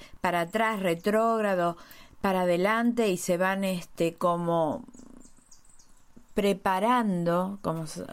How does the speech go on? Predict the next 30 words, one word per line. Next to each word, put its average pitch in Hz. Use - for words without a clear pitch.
como 180
si 180
fuera 214
ensayando 185
estos 170
ciclos. -
Este 480
ha -
sido, 294
este, 180
vuelvo 220
a 214
repetir 196
la 196
palabra 175
ciclo, 165
esta 180
conjunción 170
Júpiter 190
y 170
Saturno 226
ha 214
sido 269
el 202
método 240
preeminente 214
para 180
demarcar 180
épocas 233
históricas 226